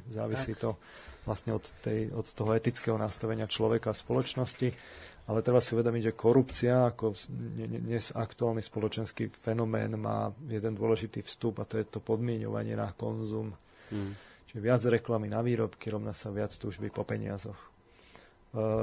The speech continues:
Speaker 1: hovorili sme si, že pokiaľ by to bolo len o tom podmieňovaní, tak by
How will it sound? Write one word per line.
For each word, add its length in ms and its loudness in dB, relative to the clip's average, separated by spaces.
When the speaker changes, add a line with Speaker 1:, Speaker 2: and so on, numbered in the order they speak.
Speaker 1:
hovorili 380 4
sme 200 0
si, 200 0
že 200 6
pokiaľ 340 2
by 120 4
to 120 0
bolo 240 8
len 140 8
o 80 4
tom 160 4
podmieňovaní, 880 4
tak 340 0
by 220 -4